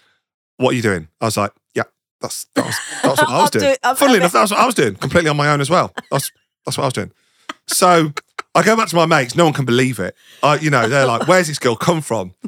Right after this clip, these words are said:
Speaker 1: She's like something out of a movie. And here I am, straight in. We're getting a cab, heading to Nottingham,
Speaker 2: This
Speaker 1: chatting,
Speaker 2: is where
Speaker 1: chatting all the way,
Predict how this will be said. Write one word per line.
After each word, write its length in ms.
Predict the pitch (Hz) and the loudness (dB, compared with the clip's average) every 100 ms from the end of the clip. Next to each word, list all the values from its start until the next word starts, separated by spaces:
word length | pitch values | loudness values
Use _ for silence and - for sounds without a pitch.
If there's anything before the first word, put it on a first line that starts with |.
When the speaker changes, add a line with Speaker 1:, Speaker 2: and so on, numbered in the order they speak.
| _ | _
Speaker 1:
She's 220 | - 156 | -6 -2
like 120 | 165 | -2
something 240 | - 165 143 | -2 -4 -2
out 100 | 135 | -2
of 60 | |
a 60 | 123 | -4
movie. 600 | 120 143 170 147 113 92 - | 0 2 2 0 -4 -6 -4
And 100 | 139 | 0
here 160 | 165 165 | 2 2
I 220 | 185 160 | 2 2
am, 240 | 120 92 | 0 -6
straight 400 | - - 175 156 | -8 0 2 2
in. 240 | 170 147 92 _ _ 208 _ - - _ _ _ - | 2 0 -4 _ _ -14 _ -14 -14 _ _ _ -12
We're 60 | 110 | -4
getting 200 | 120 110 | -4 -4
a 40 | |
cab, 380 | - 143 180 - _ _ _ _ _ _ - | -4 -4 -4 -10 _ _ _ _ _ _ -8
heading 220 | 127 110 | -6 -6
to 100 | 101 | -4
Nottingham, 380 | 123 110 95 87 _ _ - | -6 -4 -8 -10 _ _ -10
Speaker 2:
This 120 | - | -2
Speaker 1:
chatting, 240 | 320 131 113 | 0 0 -4
Speaker 2:
is 60 | _ | _
where 140 | - | -2
Speaker 1:
chatting 260 | 170 156 143 | 0 2 0
all 100 | 123 | 0
the 80 | |
way, 260 | 120 117 98 | 0 -2 -4